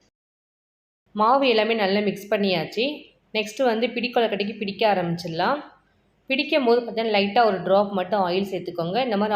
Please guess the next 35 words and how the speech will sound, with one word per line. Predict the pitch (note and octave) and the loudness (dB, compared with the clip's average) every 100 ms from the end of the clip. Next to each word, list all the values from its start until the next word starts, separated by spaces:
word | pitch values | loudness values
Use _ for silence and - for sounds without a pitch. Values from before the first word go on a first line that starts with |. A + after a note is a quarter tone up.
| F#3 | 2
ஆயில் | G#3 G#3 | 2 0
ஃபுல்லா | G3+ G3+ G3 | -2 -2 -2
ஸ்ப்ரெட் | - F3 A3+ | -4 -4 0
பண்ணிட்டு | G3+ G3+ A3+ | 0 0 2
மாவு | F#3 G3 G3+ | 4 2 0
பிடிக்க | F#3 G#3 | -2 0
ஆரம்பிச்சுன்னா | G3 F3 F#3 G3+ G3 | 0 0 -4 -4 -2
போதும். | F3+ G#3+ | -2 -2
நமக்கு | G3+ F#3 F3+ - | -4 -6 -8 0
கையில | A3 B3+ C4 A#3+ | 2 4 2 2
கொஞ்சம் | G#3+ A3+ A3+ | 2 2 4
கூட | B3+ A3 | 4 2
ஒட்டாம | - G3+ A#3+ | 2 0 2
நமக்கு | C4+ G3+ | 0 -2
பிடி | G3+ G#3 | -4 -2
கொழுக்கட்டை | G#3 F#3 F#3+ F3 D#3+ | 0 0 -2 -2 -4
வந்துரும். | D#3 D#3 G3 C#4+ D4 _ _ _ _ | -4 -4 -2 -4 -8 _ _ _ _
So, | A3 | -2
இந்த | G3+ G3 | 2 4
மாதிரி | G#3+ A#3+ | 2 0
பிடிச்சு | A3 G3+ - - | -2 -4 -4 -4
பிடிச்சு | G3+ A#3 | -4 -4
நம்ம | A#3+ F#3+ | -2 0
ஒரு | E3+ F#3 | 0 0
பிளேட்ல | F#3 F#3 G3 | -2 2 2
எல்லாத்தையும் | E3+ F3+ E3 | 2 0 -4
எடுத்து | E3 F#3 | -4 -6
வச்சுக்க | F3 E3+ E3+ | -6 -8 -6
போறோம். | D#3+ F3+ C#4 C#4+ _ _ _ | -4 -4 -4 -8 _ _ _
இந்த | A3 A#3 | -4 0
மாதிரி | C4+ A#3+ G#3 | 0 0 2
நாலு | G#3+ A#3+ A#3+ | 2 2 0
ஃபிங்கரால | A#3 B3 B3+ A#3+ F#3+ | 0 2 4 4 2
லைட்டா | F#3 A3+ F#3+ | 0 2 2
அழுத்துனீங்கன்னா | F#3+ G#3+ G3+ G3 | 2 0 -2 0